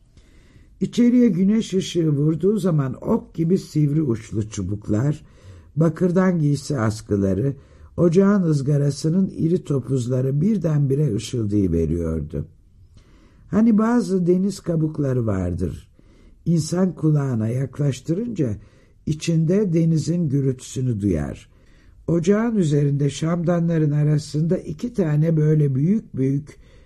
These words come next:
pembe deniz kabuğu vardır. Biraz demode görkemine rağmen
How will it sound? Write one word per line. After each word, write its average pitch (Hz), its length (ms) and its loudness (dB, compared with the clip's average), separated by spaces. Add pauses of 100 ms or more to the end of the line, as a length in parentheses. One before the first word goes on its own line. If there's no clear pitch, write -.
(180)
pembe 139 520 0 (120)
deniz 123 340 0
kabuğu 82 460 -2
vardır. 73 760 -6 (520)
Biraz 269 400 0
demode 240 480 2
görkemine 170 760 2
rağmen 104 500 2